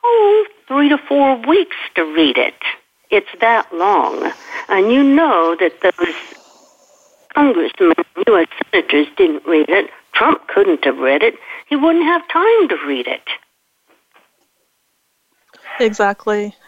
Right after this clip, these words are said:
Speaker 2: Um, I'm, I'm concerned about that. Um, I'm also concerned about how he was really, like, pushing the vaccines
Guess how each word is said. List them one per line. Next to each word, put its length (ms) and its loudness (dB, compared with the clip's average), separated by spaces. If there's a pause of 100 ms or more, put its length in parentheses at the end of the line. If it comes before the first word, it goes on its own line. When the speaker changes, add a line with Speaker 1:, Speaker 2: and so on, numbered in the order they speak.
Speaker 2:
Um, 260 0 (240)
I'm, 220 -2
I'm 160 0
concerned 420 0
about 400 -2
that. 580 0 (680)
Um, 340 -2
I'm 200 -2
also 320 0
concerned 420 -4
about 260 0
how 240 -2
he 400 -8
was 240 -4
really, 240 2
like, 200 -2
pushing 340 0
the 120 2
vaccines 840 -2